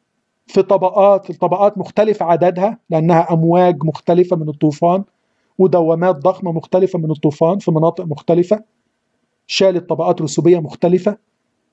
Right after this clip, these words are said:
ولا بلاقيش حاجة اسمها سجل متصل،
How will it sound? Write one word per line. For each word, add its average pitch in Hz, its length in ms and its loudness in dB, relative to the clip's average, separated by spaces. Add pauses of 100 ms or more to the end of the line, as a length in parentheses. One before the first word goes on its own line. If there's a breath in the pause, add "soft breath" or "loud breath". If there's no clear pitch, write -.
(1080)
ولا 175 220 2
بلاقيش 180 680 0
حاجة 175 340 -2
اسمها 165 320 0
سجل 175 460 0
متصل، 185 560 -2